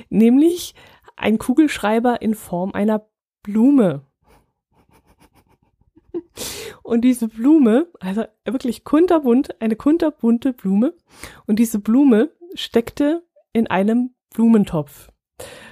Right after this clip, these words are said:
Ihr könnt euch also jetzt in dem Moment vorstellen, wie enttäuscht mein Herz allerliebster war. Und,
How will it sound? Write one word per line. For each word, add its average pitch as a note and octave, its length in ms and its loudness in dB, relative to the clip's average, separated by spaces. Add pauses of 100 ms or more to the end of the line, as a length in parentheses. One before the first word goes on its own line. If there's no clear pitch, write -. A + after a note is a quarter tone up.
(760)
Ihr A#3+ 100 -2
könnt A#3+ 200 0
euch B3+ 160 4
also A#3 180 4
jetzt A#3+ 240 2
in A#3+ 80 2
dem A3 160 2
Moment A3 300 2
vorstellen, G#3+ 400 0
wie G#3+ 80 0
enttäuscht F#3 420 -4
mein G3+ 140 0
Herz G3 200 0
allerliebster F#3+ 720 -2
war. F3+ 420 -6
Und, G3+ 440 -4